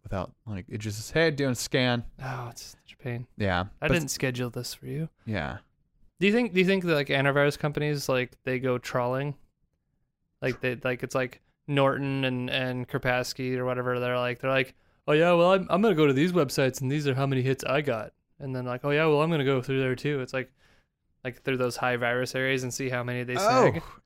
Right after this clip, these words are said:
Speaker 1: I bet they do actually, like,
Speaker 2: Just
Speaker 1: to
Speaker 2: be like,
Speaker 1: test it. Like,
Speaker 2: "Oh yeah, well, I
Speaker 1: yeah.
Speaker 2: caught this many
Speaker 1: They just have
Speaker 2: viruses."
Speaker 1: a computer that just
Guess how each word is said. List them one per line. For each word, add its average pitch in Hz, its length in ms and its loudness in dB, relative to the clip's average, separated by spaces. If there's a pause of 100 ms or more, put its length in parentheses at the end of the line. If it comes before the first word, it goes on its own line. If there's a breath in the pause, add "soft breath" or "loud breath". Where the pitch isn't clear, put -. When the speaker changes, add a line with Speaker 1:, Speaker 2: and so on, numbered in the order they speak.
Speaker 1:
I 151 100 -4
bet - 180 -2
they 226 120 4
do 135 260 2
actually, 110 420 2
like, 110 100 2
Speaker 2:
Just 113 140 -2
Speaker 1:
to 98 60 -2
Speaker 2:
be - 60 -2
like, 107 100 6
Speaker 1:
test - 180 0
it. 131 120 2
Like, 139 160 4
Speaker 2:
"Oh 160 100 4
yeah, 151 200 2
well, 160 180 2
I 170 60 2
Speaker 1:
yeah. 127 180 4
Speaker 2:
caught 139 120 -2
this 160 200 -2
many 139 160 -4
Speaker 1:
They 127 180 2
just 160 200 2
have 147 160 4
Speaker 2:
viruses." 147 60 2
Speaker 1:
a - 20 6
computer 127 460 2
that 113 140 2
just - 420 -4